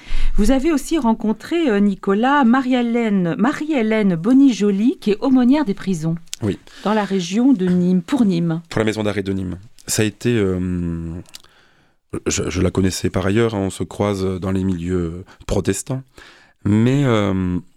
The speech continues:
Speaker 2: ça a été une vraie rencontre en fait. Moi, je, j'ai, j'ai été étonné par son parcours, par son investissement, euh, par, euh,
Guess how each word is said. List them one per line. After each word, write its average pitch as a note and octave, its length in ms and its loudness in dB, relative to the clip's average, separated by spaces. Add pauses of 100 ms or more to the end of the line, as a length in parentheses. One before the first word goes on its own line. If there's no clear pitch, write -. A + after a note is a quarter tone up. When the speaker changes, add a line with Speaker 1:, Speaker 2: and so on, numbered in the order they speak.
Speaker 2:
ça - 120 -2
a - 20 0
été - 120 -6
une G2+ 220 -2
vraie F#2 240 -6
rencontre G2+ 420 -4
en F2+ 60 -4
fait. - 220 -8
Moi, G#2 100 2
je, G2+ 260 -2
j'ai, F#2 200 -4 (100)
j'ai F#2+ 160 -4
été - 240 -4
étonné A#2 260 -2
par G2 160 -6
son F#2 120 -4
parcours, B2+ 580 -6 (400)
par G2 100 -2
son G2+ 220 0
investissement, A2+ 840 -4 (540)
euh, F#2+ 100 0
par, G#2+ 440 -4
euh, F2+ 440 -4